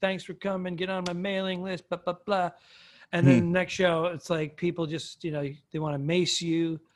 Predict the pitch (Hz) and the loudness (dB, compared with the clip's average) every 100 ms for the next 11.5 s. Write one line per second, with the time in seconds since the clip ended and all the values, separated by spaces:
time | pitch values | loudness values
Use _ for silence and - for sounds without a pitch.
0 | _ _ - 123 107 95 160 165 202 180 | _ _ 4 6 6 4 0 0 0 0
1 | 156 214 220 220 202 190 185 170 156 143 | 2 4 6 4 4 2 2 2 0 0
2 | 170 160 143 135 135 139 131 117 - - | 2 2 2 0 -2 -6 -8 -10 -4 -4
3 | - 226 220 190 175 214 151 - 170 117 | -2 0 2 2 2 0 0 0 0 -2
4 | - - _ _ _ _ - 147 117 214 | -6 -20 _ _ _ _ 2 8 10 10
5 | 196 151 - 143 - 208 - 208 - 165 | 10 6 2 -6 -4 -4 -4 -4 4 6
6 | - 240 254 233 180 139 147 262 311 151 | 8 10 8 8 6 10 8 10 10 10
7 | 151 220 175 143 143 135 127 117 143 131 | 12 10 10 10 10 10 8 6 2 6
8 | 127 120 170 165 131 - 139 156 135 131 | 8 10 8 8 8 8 4 4 4 4
9 | - 139 131 120 123 120 113 107 120 131 | 4 6 6 4 4 4 2 0 0 -2
10 | 120 135 120 113 101 110 110 131 127 120 | -2 -2 -2 -2 -2 -4 -4 -2 0 0
11 | 123 127 139 135 | 0 0 -2 -4